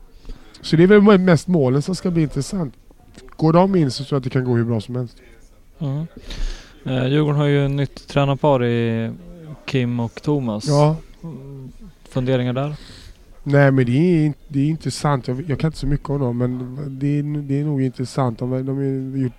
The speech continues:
Speaker 1: gjort, gjort väldigt bra grejer med Sirius, som alla vet om. Eh, och, eh, kan vara bra med, med två olika.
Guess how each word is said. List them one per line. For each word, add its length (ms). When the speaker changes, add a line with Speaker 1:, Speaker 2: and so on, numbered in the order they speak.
Speaker 1:
gjort, 200
gjort 220
väldigt 180
bra 140
grejer 220
med 160
Sirius, 600
som 180
alla 280
vet 220
om. 240
Eh, 380
och, 340
eh, 520
kan 120
vara 100
bra 360
med, 300
med 240
två 280
olika. 540